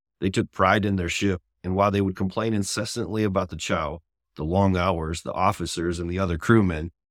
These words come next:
they would defend the reputation of their ship to anyone who was not part of the crew.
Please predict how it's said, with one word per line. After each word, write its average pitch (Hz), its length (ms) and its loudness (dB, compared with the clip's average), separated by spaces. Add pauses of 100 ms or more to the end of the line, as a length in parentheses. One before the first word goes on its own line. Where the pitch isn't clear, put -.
(440)
they 107 160 4
would 110 160 4
defend 117 380 2
the 131 80 0
reputation 107 640 0
of 92 120 -6
their 92 120 -2
ship 87 280 -4
to - 160 -8
anyone 87 440 -2
who 92 140 -8
was 85 200 -4
not 82 240 -4
part 80 240 -4
of 69 60 -6
the 69 80 -8
crew. 76 420 -2